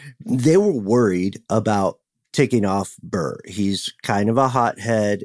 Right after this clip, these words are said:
Uh, he does shoot people in duels. Uh, and this is way before the musical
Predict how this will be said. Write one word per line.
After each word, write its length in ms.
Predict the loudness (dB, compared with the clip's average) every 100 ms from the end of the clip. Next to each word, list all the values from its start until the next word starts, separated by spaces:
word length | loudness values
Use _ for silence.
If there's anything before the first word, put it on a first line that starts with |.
| -10 -8
Uh, 400 | -6 -4 -4 -6
he 500 | -10 -10 -8 -8 -12 _ -8
does 440 | -4 -2 -4 -6 -12
shoot 380 | -10 -4 -4 -4
people 480 | -6 -4 0 0 -2 -4
in 260 | -2 -2
duels. 600 | -4 -6 -6 -6 -8 -10 -10
Uh, 260 | -8 -6 -6
and 200 | -4 -2
this 180 | -2 -2
is 160 | -6 -6
way 340 | -4 -2 -2
before 460 | -4 -6 -2 -2 -2
the 120 | -4
musical 760 | -2 -2 -2 -4 -6 -4 -6